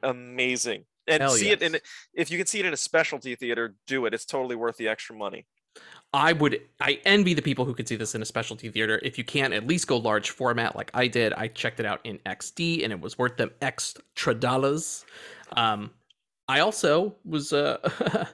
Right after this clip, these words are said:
Speaker 2: <laughs> was very cool. I didn't do the fat guy thing. I bought a giant, you know, because the fucking, the supply chain now, my theater is basically like, "We don't have medium. We had large. That's it."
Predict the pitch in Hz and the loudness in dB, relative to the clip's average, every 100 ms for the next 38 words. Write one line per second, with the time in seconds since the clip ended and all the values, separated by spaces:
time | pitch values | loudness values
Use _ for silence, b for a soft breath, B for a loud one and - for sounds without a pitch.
0 | - - - 143 127 151 156 147 156 156 | -16 -20 -2 -2 2 4 4 2 4 6
1 | 170 147 143 139 - 120 123 143 139 156 | 6 4 2 -2 0 -2 2 0 2 0
2 | 135 120 113 113 - 123 - 113 113 - | 0 2 2 2 0 -6 -2 0 0 2
3 | 165 190 180 147 131 - 135 120 107 95 | 2 2 2 0 -2 0 0 2 -2 -6
4 | - b b b b - 127 131 - 117 | -16 b b b b -6 -2 -2 2 0
5 | 117 139 135 135 135 135 131 _ - 120 | 2 0 0 0 0 0 -4 _ -10 -4
6 | 117 117 120 113 117 120 117 - 113 101 | -4 0 0 2 2 0 -2 -2 -2 -2
7 | - - 427 330 269 240 226 160 202 254 | -2 2 4 4 4 4 4 6 8 8
8 | 127 - _ b b b b 143 117 - | 6 0 _ b b b b 0 0 0
9 | 120 95 151 135 175 139 - - - - | 0 -2 -4 4 4 4 -4 -10 -14 -12
10 | - 160 - 120 | -2 -2 -2 -6